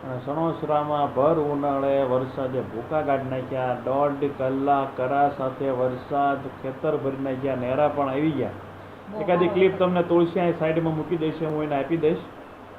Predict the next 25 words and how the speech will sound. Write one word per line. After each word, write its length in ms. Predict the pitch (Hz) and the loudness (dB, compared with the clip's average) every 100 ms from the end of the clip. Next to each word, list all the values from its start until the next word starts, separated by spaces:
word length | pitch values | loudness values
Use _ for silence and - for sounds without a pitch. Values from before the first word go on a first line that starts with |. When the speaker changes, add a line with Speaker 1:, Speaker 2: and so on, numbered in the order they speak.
| - - - | -18 -16 -2
Speaker 1:
જોરદાર 460 | 156 185 165 156 147 | 2 2 4 4 4
વરસાદ 420 | 139 135 151 143 - | 2 0 0 0 0
પડ્યો 220 | 143 156 160 - - - - - | -2 -2 -4 -10 -18 -18 -12 -2
ભર 100 | 151 | 0
ઉનાળે. 720 | 151 143 131 156 180 - - - - - - | 0 0 -2 -4 -6 -10 -16 -18 -18 -18 -12
અ, 60 | 143 139 131 139 | -8 -6 -4 -4
શું 160 | 185 170 | -4 -2
કહેવાય 220 | 160 151 | 2 4
એને, 200 | 151 151 | 4 4
આપણે 300 | 143 151 151 | 0 4 2
વરસાદ 360 | 135 135 151 151 | 2 0 0 0
તો 100 | 160 | 0
ન 120 | 156 175 | 0 0
કહી 180 | 156 135 | -2 -2
શકાય, 240 | 139 156 165 | -4 -4 -4
but, 440 | 156 143 139 147 | 0 -2 0 0
અ, 440 | 139 135 131 131 123 - - - - - - - - | 2 2 2 0 -2 -8 -16 -18 -16 -16 -16 -14 -8
Speaker 2:
ઓચિંતાનો 480 | 302 440 370 262 196 | -4 -2 -2 -4 -6
આવી 280 | 185 180 | -6 -4
ગયો. 100 | 277 | 0
Speaker 1:
ઓચિંતાનો 560 | 165 170 202 180 170 165 | 0 2 0 0 2 0
પણ 180 | 151 151 | 0 0
ન 140 | 147 | 0
કહી 180 | 143 143 | 0 -2
શકાય, 460 | 143 143 - 180 | -4 -6 -4 -4